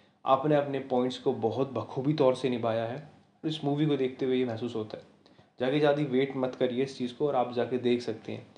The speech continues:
ये आपकी मॉर्निंग स्नैक्स को बहुत ही अच्छा बना देगा और रातों की नींद तो बहुत अच्छी ला देगा। कुछ चीज़ें ऐसी मोटिवेशन है जो कि आपकी सुबह उठने में बहुत मदद करेगी।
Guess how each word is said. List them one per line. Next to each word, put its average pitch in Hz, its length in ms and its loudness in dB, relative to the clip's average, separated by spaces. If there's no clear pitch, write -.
ये 135 120 2
आपकी 139 300 6
मॉर्निंग 135 380 4
स्नैक्स 139 400 -4
को 143 120 -2
बहुत 120 320 0
ही 139 60 2
अच्छा 139 200 0
बना 131 180 4
देगा 135 220 2
और 131 120 4
रातों 117 300 2
की 127 140 -6
नींद 123 200 -4
तो 127 80 -6
बहुत 113 260 -4
अच्छी 107 200 -8
ला 107 120 -4
देगा। 104 300 -6
कुछ 143 160 0
चीज़ें 160 280 4
ऐसी 156 180 8
मोटिवेशन 131 600 2
है 156 180 2
जो 151 120 0
कि 151 140 2
आपकी 151 120 -2
सुबह 151 260 4
उठने 143 240 6
में 135 100 -4
बहुत 127 200 4
मदद 117 180 -2
करेगी। 113 320 -8